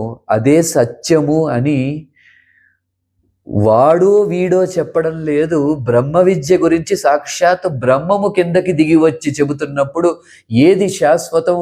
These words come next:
ఎందుకు నమ్మకూడదు అని మనకి మనం ప్రశ్నించుకుని, మనం ఆ దిశగా మన ఆలోచనల్ని మొదలు పెట్టాలి అని ఇక్కడ మనం తెలుసుకోవాలి, అవునా? కాబట్టి మనము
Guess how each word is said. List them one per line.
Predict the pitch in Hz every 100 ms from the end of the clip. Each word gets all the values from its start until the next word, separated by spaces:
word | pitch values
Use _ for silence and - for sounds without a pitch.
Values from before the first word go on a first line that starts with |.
| 156 143
ఎందుకు | 170 202 185
నమ్మకూడదు | 170 170 180 185 165 151 160 160 123 - _ _ -
అని | 113 156 139 110
మనకి | 143 202 247 208
మనం | 202 196 -
ప్రశ్నించుకుని, | 160 156 170 165 160 156 147 156 127 131 139 _ _ _ _ -
మనం | 113 127 170 151 143 139 -
ఆ | 131 139
దిశగా | 120 180 160 196
మన | 185 165 156 117
ఆలోచనల్ని | 127 175 175 160 151 139
మొదలు | 117 127 151 156
పెట్టాలి | 127 120 135 120 113 127 110 - _ _
అని | 107 123 262 359 _ -
ఇక్కడ | 120 113
మనం | 104 113
తెలుసుకోవాలి, | 117 98 - 107 95 92 92 _ _ 107
అవునా? | 120 190 339 - _ _
కాబట్టి | 117 127 139 139 127 123 123 _ _ _ _ _ _ _ 110 107
మనము | 110 156 208